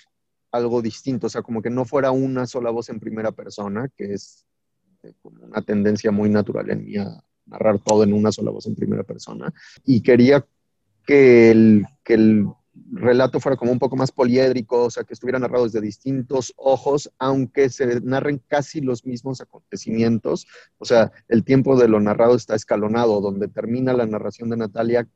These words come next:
un poco antes empieza la narración de R, y un poco antes de que termine esa narración empieza la voz de Conejo. O sea, están como me-, hay una parte donde se, se sobreponen, pero avanza también la trama, y,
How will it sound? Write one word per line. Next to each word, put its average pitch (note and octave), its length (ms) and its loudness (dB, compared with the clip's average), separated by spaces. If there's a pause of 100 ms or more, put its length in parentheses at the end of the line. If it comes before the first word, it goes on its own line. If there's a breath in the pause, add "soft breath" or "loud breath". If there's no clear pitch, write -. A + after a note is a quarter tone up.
(120)
un A2+ 100 -12
poco A#2 280 -4
antes A#2+ 320 -4
empieza G#2+ 300 -10
la G#2+ 120 -6
narración A2 440 -6
de A#2 120 6
R, C3+ 320 4 (320 soft breath)
y A2 80 -2
un A2+ 120 0
poco B2 220 0
antes C3 280 2
de A#2 100 -2
que - 80 -12
termine A2 380 -4
esa A2+ 180 -6
narración A2 420 -6
empieza G#2+ 360 -4
la G#2 80 -2
voz G#2 140 -6
de G#2+ 80 -2
Conejo. - 320 -14
O - 40 -20
sea, - 160 -20
están - 320 -10
como G2+ 240 -6
me-, A2+ 280 -2
hay B2+ 180 0
una C3 140 -2
parte A#2 300 -4
donde G2+ 180 -6
se, G2+ 200 -14 (100)
se - 560 -6 (180)
sobreponen, C3+ 880 2 (360)
pero G#2 280 4
avanza A#2 500 0
también A2 320 -2
la G#2 100 0
trama, G#2 420 -4
y, A2 280 -6